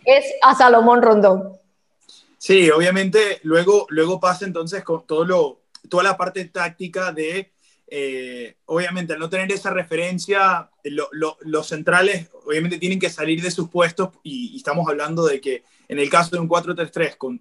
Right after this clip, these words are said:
Speaker 2: con tres jugadores tan rápidos como Savarino, Soteldo y Machís, y, y el mismo Murillo, que puede venir como revulsivo en, en el
Speaker 1: Sí.
Speaker 2: segundo tiempo, etcétera, eh, puede causar dolores de cabeza esa,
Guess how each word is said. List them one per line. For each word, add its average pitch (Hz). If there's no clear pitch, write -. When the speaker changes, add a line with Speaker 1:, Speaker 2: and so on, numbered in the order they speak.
Speaker 2:
con 120
tres 147
jugadores 170
tan 143
rápidos 143
como 113
Savarino, 143
Soteldo 151
y 165
Machís, 180
y, 151
y 151
el 143
mismo 180
Murillo, 185
que 147
puede 160
venir 165
como 170
revulsivo 160
en, 151
en -
el -
Speaker 1:
Sí. 262
Speaker 2:
segundo 254
tiempo, 190
etcétera, 190
eh, 160
puede 233
causar 180
dolores 165
de 160
cabeza 160
esa, 160